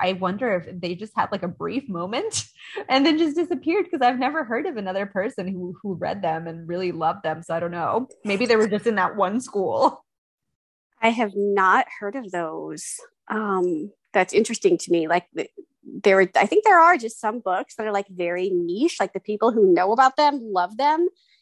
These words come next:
Speaker 2: and the rest of the world is <laughs> just a little bit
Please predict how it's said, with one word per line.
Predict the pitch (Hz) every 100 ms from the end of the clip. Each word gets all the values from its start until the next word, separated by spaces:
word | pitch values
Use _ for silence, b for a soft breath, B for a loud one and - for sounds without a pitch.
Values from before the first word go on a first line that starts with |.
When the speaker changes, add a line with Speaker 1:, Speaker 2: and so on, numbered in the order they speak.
| _
Speaker 2:
and | 240 233
the |
rest | 208 202 -
of | 220
the | 208
world | 190 185 220 247
is | -
<laughs> | -
just | 311 - -
a | 233
little | 233 226 - 240 -
bit | 208